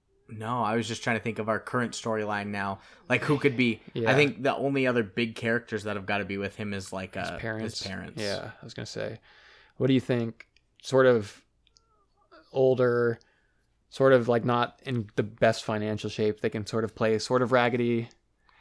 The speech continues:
Speaker 2: 'cause maybe, 'cause their, their farm is struggling or whatever, and he
Speaker 1: Mm-hmm.
Speaker 2: keeps abandoning it.
Speaker 1: Yeah.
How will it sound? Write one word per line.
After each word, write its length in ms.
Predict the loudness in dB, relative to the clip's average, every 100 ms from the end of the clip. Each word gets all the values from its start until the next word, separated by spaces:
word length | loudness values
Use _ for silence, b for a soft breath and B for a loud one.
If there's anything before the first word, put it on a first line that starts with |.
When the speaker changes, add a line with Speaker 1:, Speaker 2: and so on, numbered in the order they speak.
| b
Speaker 2:
'cause 120 | 2
maybe, 200 | 4 6 6
'cause 180 | 4
their, 120 | 4 2
their 160 | 0
farm 300 | 4 4 4
is 80 | 2
struggling 380 | 2 2 2 0
or 60 |
whatever, 320 | 2 4 4 2
and 80 | 2
he 40 |
Speaker 1:
Mm-hmm. 60 | 0
Speaker 2:
keeps 160 | -2 -4
abandoning 520 | -6 -6 -6 -10 -10
it. 40 | -2
Speaker 1:
Yeah. 360 | 2 2 0